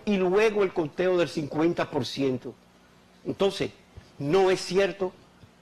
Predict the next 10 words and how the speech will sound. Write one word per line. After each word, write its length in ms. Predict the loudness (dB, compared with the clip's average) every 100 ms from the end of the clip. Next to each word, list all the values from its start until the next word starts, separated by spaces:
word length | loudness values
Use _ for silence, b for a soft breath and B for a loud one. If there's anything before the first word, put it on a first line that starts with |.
| _ _ -4
que 520 | 0 4 2 0 -8 -20 -20 -4
a 80 | -2
usted, 360 | 0 0 0 -2
usted, 340 | -6 -6 0
nos 180 | 2 2
complacieron. 720 | 0 0 -2 0 -2 -2 -8 -16 _ -20 -20 -20 0
Tampoco 460 | 2 4 2 2 0
sabemos 360 | 2 4 4
los 160 | 4 2
resultados 720 | -2 -4 -2 2 4 2